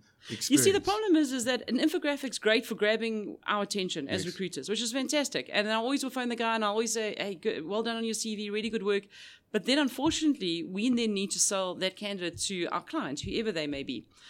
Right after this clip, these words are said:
Speaker 1: So then we need all of the boring kind of information. So then I say, "Please just send me your old C V so we can put it into our It's About People format and we can send it on to our clients."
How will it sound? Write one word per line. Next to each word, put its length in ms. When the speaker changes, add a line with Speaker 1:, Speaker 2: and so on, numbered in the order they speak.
Speaker 1:
So 120
then 140
we 100
need 180
all 200
of 40
the 60
boring 320
kind 180
of 60
information. 520
So 100
then 120
I 100
say, 220
"Please 220
just 160
send 140
me 60
your 100
old 180
C 120
V 140
so 140
we 100
can 140
put 160
it 80
into 220
our 320
It's 160
About 200
People 200
format 580
and 380
we 160
can 100
send 220
it 80
on 140
to 120
our 140
clients." 420